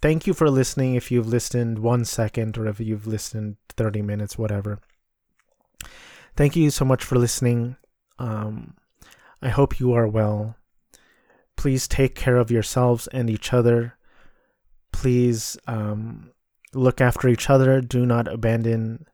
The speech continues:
yourselves or your friends or your family to the wolves. Um,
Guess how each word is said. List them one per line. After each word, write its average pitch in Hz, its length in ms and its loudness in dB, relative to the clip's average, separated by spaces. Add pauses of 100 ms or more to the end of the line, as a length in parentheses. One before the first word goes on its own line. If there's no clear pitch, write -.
(160)
yourselves 113 760 -2
or 113 160 -4
your 110 180 -2
friends 110 460 -4
or 110 80 -4
your 107 140 -4
family 107 380 -4
to - 140 -8
the 110 120 -4
wolves. 135 640 0 (1200)
Um, 120 880 -2